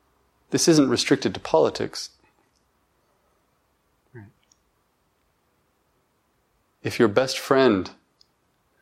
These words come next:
is driving you crazy, it's not skillful to decide something about your best friend that then is unchangeable. Right?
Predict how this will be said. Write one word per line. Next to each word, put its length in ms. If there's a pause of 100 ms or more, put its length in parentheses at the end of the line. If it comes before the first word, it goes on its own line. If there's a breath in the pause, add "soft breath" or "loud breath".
(560)
is 140
driving 500
you 80
crazy, 600 (3500)
it's 180
not 220
skillful 480
to 120
decide 520
something 420
about 240
your 140
best 260
friend 400 (280 loud breath)
that 160
then 140
is 120
unchangeable. 760 (2750)
Right? 240